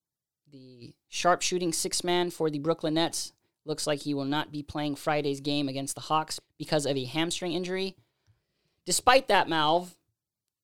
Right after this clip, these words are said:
there are quite a number of players who have returned from injury since our last recording. <laughs> It's been a while.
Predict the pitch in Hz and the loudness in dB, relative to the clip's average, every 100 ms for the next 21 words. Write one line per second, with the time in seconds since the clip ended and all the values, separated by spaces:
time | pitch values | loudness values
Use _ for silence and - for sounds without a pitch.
0 | _ 160 180 170 165 - 226 233 - 196 | _ -2 0 -2 -4 -2 -2 -2 -2 -2
1 | 214 202 170 - 214 208 196 190 190 190 | 2 2 2 0 4 4 4 2 2 2
2 | 180 - 220 220 208 196 226 262 233 214 | 0 -2 -2 -2 -2 0 2 4 6 6
3 | 233 - _ _ _ _ _ _ _ - | 6 0 _ _ _ _ _ _ _ -10
4 | 185 185 175 180 180 175 180 196 - _ | -2 4 8 6 6 4 4 2 -8 _
5 | - 143 143 131 202 190 - 185 180 _ | -8 -6 -4 -4 -6 -6 -6 -8 -8 _
6 | - _ _ - 196 - 269 196 185 202 | -20 _ _ -2 2 8 10 12 10 6